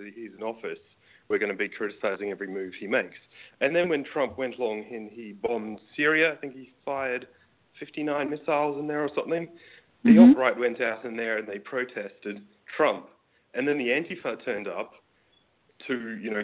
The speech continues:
Speaker 1: counter-protest those guys. And those guys had to turn around and tell Antifa, "Oh,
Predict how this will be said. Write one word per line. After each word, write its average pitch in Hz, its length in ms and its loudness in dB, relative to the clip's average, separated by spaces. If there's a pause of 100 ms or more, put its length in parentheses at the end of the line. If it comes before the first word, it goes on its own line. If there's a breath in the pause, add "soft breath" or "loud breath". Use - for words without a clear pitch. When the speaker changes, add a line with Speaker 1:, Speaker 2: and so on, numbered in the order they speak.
Speaker 1:
counter-protest 120 760 -4
those 147 260 2
guys. 95 260 -4 (680 soft breath)
And 117 120 0
those 143 240 2
guys 135 240 2
had 127 120 -4
to 117 60 -12
turn 120 260 -4
around 120 320 -4
and 101 180 -16
tell 120 240 -8 (180)
Antifa, 131 520 -2 (320 loud breath)
"Oh, 226 480 0